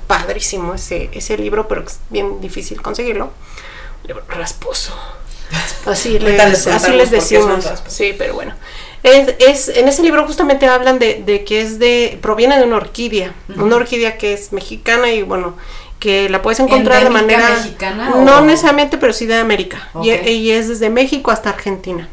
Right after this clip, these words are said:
Speaker 3: Ajá.
Speaker 1: Y de ella creo que es el bulbo, ahí sí no estoy
Speaker 3: Cien por ciento
Speaker 1: completamente segura, pero dice que es una orquídea y de ahí sacaba una especie como de liquidito, como de pegamento.
Speaker 3: Ajá.
Speaker 1: Y tiene un perfume muy particular.
Speaker 3: Ujú.
Speaker 1: Entonces el alfeñique que sale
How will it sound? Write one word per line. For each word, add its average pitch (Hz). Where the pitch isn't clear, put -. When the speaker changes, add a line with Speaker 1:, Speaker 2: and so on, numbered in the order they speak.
Speaker 3:
Ajá. 156
Speaker 1:
Y 214
de 226
ella 233
creo 240
que 208
es 202
el 214
bulbo, 220
ahí 226
sí 220
no 208
estoy 208
Speaker 3:
Cien 208
por 196
ciento 185
Speaker 1:
completamente 226
segura, 285
pero 208
dice 208
que 208
es 208
una 262
orquídea 262
y 254
de 262
ahí 285
sacaba 262
una 277
especie 262
como 214
de 196
liquidito, 190
como 180
de 180
pegamento. 196
Speaker 3:
Ajá. 165
Speaker 1:
Y 254
tiene 294
un 277
perfume 269
muy 277
particular. 262
Speaker 3:
Ujú. -
Speaker 1:
Entonces 262
el 247
alfeñique 247
que 294
sale 240